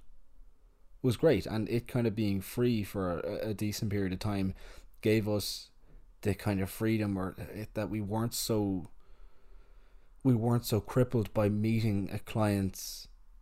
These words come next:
like, a paying client's needs, as, as terrible as that might sound.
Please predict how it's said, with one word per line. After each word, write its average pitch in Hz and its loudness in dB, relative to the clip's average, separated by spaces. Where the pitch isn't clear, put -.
like, 110 -2
a 107 0
paying 110 0
client's 104 -2
needs, 139 6
as, 117 -2
as 123 2
terrible 123 4
as 113 0
that 123 2
might 123 0
sound. 131 2